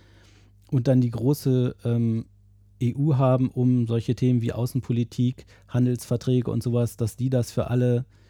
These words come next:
Regionen organisieren und man eben doch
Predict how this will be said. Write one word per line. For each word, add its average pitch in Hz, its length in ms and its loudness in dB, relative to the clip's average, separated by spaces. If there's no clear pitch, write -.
Regionen 120 560 2
organisieren 117 720 0
und 107 180 -6
man 113 180 0
eben 113 400 -2
doch - 280 -2